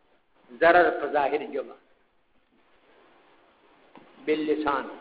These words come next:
الا اذى باللسان. ويقاتلوكم. که تا سره دي قتال کوي، يولوكم الادبار.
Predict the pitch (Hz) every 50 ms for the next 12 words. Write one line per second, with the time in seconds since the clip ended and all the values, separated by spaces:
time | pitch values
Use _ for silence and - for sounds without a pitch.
0 | - - - - _ _ _ _ _ _ _ 175 170 170 156 156 147 - - 151
1 | 135 165 196 208 208 - - 160 - 147 - 127 - - - - - - - _
2 | _ _ _ _ - - - _ _ _ _ _ _ _ _ _ _ _ _ -
3 | - - - 147 151 160 160 160 160 156 156 147 147 - 139 135 156 180 202 -
4 | - 220 214 208 - - - - - - _ _ _ _ _ _ _ _ _ _
5 | _ _ - - - _ _ 165 165 - - 233 247 254 226 226 220 220 220 214
6 | 220 226 208 - 185 180 - 208 247 269 247 233 - - 170 139 120 117 113 -
7 | - - - - - _ _ _ _ _ _ _ _ _ _ _ - 151 160 170
8 | 175 190 233 254 247 226 - 202 202 185 180 175 170 156 156 - - - 143 139
9 | 127 117 117 - - -